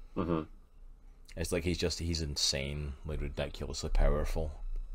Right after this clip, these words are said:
Speaker 1: He just looks cool too, man. Let's be honest.
Speaker 2: Oh yeah, the look is
Speaker 1: <laughs>
Speaker 2: awesome. The fact that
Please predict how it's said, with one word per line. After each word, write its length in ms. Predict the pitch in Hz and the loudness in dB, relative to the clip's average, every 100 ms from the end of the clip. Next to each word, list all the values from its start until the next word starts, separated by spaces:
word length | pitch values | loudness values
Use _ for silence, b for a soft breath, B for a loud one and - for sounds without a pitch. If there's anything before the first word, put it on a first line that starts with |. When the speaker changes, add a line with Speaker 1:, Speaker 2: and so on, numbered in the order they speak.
| - - | -2 4
Speaker 1:
He 100 | 110 | 8
just 240 | - 190 | 10 8
looks 280 | 85 85 - | 10 8 6
cool 260 | - 80 73 | 4 4 4
too, 240 | 82 78 | 2 2
man. 240 | 78 76 | 4 4
Let's 160 | 87 98 | 4 2
be 140 | 85 | 2
honest. 220 | 73 69 107 | 2 4 6
Speaker 2:
Oh 100 | 98 | 8
yeah, 200 | 73 67 | 6 2
the 120 | 85 | 2
look 260 | 92 107 - | 4 4 6
is 140 | 90 | 8
Speaker 1:
<laughs> 0 | |
Speaker 2:
awesome. 340 | 76 - - | 8 8 4
The 60 | 98 | 6
fact 220 | - 143 | 10 10
that 80 | 190 | 8